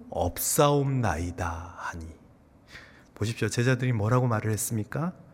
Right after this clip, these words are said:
예수님께 "할 수 없습니다"라고 말을 했습니다. 여러분, 이게 제자들의 솔직한 심정이었습니다. 사실 우리도 가끔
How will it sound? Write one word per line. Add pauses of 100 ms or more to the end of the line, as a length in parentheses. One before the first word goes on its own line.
(240)
예수님께 (400)
"할
수
없습니다"라고
말을
했습니다. (760)
여러분,
이게 (360)
제자들의
솔직한
심정이었습니다. (1800)
사실
우리도
가끔